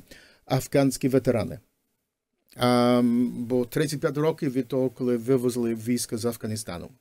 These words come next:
Я, в мене було стереотип, що вони такі, такі прорадянські чи проросійські. Перепрошую, якби там сидів Степан Бандера, він би с-, він би аплодував.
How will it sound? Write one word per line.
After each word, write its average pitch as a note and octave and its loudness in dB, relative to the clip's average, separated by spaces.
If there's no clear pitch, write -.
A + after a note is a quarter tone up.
Я, F#3 2
в C#3+ -10
мене G#3 2
було F#3+ 6
стереотип, E3+ 2
що - 2
вони E3+ 2
такі, E3 -2
такі B2+ -2
прорадянські C#3 2
чи - -8
проросійські. D3+ -2
Перепрошую, D3 0
якби D#3+ 2
там A3 0
сидів F#3 6
Степан F3+ 0
Бандера, E3+ 4
він F3 4
би F#3 8
с-, - -2
він E3+ -2
би F3+ 6
аплодував. D#3 2